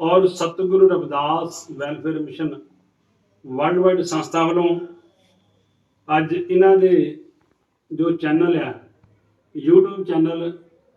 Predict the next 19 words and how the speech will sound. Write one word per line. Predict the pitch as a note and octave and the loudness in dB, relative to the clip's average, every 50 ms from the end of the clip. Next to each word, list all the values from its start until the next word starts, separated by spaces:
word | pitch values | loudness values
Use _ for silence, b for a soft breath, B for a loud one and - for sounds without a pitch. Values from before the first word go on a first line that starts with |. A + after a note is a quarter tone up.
| _ _ _ _ _ _ _ _ _ | _ _ _ _ _ _ _ _ _
ਪੰਜਾਹ | D#4+ D#4 - F3+ - A3 | 0 2 2 2 2 2
ਹਜ਼ਾਰ | F#3+ F3+ F#3 F#3+ F#3 F#3 F#3 | 4 4 4 4 4 2 -4
ਤੋਂ | F3+ F#3+ F3+ | -4 -6 -8
ਪਲੱਸ | - E3 E3 F3 F#3 - - - D3 B2+ - _ _ _ _ _ _ _ _ _ _ _ _ _ _ - | -6 -6 -4 -4 -4 -4 -6 -10 -12 -14 -14 _ _ _ _ _ _ _ _ _ _ _ _ _ _ -12
ਜੋ | D3+ C#3+ E3+ E3+ | -8 -6 -4 -4
ਸਬਸਕ੍ਰਾਈਬਰ | E3 - D#3 D#3 D#3 D#3 - E3 D#3+ D#3+ D#3+ E3+ E3+ E3+ | -4 -4 -6 -6 -6 -6 -6 -4 -4 -4 -2 -2 -4 -4
ਹੋਣ | D3 D3+ D#3+ D#3+ | -2 -2 -2 -2
ਤੇ | D#3 - D#3+ C#3+ B2+ - - - _ _ _ _ _ _ _ _ _ _ - D3+ D3+ | -2 -2 -4 -6 -6 -8 -14 -20 _ _ _ _ _ _ _ _ _ _ -10 -6 -6
ਅੱਜ | D3+ D3+ D3+ E3 E3+ E3+ E3+ E3 E3 E3+ - - E3 | -6 -6 -4 -4 -4 -2 -4 -6 -8 -10 -10 -6 -2
ਇਹਨਾਂ | D#3+ E3 E3+ E3 | 0 0 0 -2
ਦੋਨਾਂ | D#3+ D3 D3+ E3 F#3+ G#3 G#3 F#3+ | -4 -4 -4 -2 -2 -2 -2 0
ਵੀਰਾਂ | F3+ F3 E3+ E3 | 0 0 0 2
ਨੂੰ | D#3+ D#3+ D3+ D3+ D3+ - - _ _ _ _ _ _ _ _ _ _ _ _ - D#3+ | 2 2 2 0 -2 -8 -14 _ _ _ _ _ _ _ _ _ _ _ _ -10 -8
ਅਸੀਂ | - E3 F3 F3 E3+ - | 0 2 4 4 4 2
ਬਹੁਤ | D3 D3+ D3+ F3+ G3+ G3+ G3 | -2 -2 0 0 0 0 -2
ਬਹੁਤ | F#3+ F3 E3+ E3+ E3+ E3+ F3 E3 | -4 -2 -2 -2 -2 -2 -4 -4
ਵਧਾਈ | D#3+ D#3 D3+ C#3+ | -4 -4 -4 -4
ਦਿੰਦੇ | C#3 C#3 D3 D#3 D#3 D#3+ D#3+ | -4 -4 -2 0 2 2 2
ਹਾਂ | D#3 D#3 D#3 D#3+ | 2 0 -4 -10